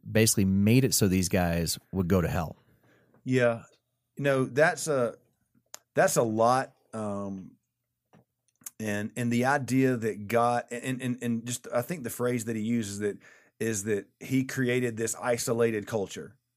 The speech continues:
Speaker 1: That's right.
Speaker 2: And, um, and then he created the punishment, uh, which just,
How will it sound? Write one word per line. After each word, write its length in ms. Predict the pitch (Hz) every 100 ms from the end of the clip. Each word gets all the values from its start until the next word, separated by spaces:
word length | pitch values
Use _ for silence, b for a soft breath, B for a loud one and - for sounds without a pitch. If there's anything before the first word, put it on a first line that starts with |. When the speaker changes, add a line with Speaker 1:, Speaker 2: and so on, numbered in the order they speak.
| _ -
Speaker 1:
That's 200 | 107 107
right. 180 | 87 - _ _ _ _ _ _ -
Speaker 2:
And, 320 | 107 101 98
um, 560 | 98 95 92 87 85 80 _ _
and 200 | 127 123
then 220 | 107 143 131
he 160 | 127
created 680 | 123 139 123 135 123 113 95
the 80 | 107
punishment, 640 | - 175 151 - 104 95 _ _ _ _ _ _ _ _ 113
uh, 160 | 110
which 340 | - 131 127 -
just, 300 | 123 123 -